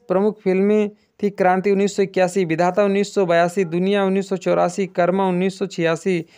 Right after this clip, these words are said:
इज्जतदार उन्नीस सौ नब्बे और सौदागर उन्नीस सौ इक्यानवे में, और उन्नीस सौ अट्ठानबे में बनी किला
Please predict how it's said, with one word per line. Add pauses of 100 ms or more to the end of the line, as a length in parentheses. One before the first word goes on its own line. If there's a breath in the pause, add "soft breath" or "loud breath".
(540 soft breath)
इज्जतदार
उन्नीस
सौ
नब्बे
और
सौदागर
उन्नीस
सौ
इक्यानवे
में, (600 soft breath)
और (240)
उन्नीस
सौ
अट्ठानबे
में
बनी
किला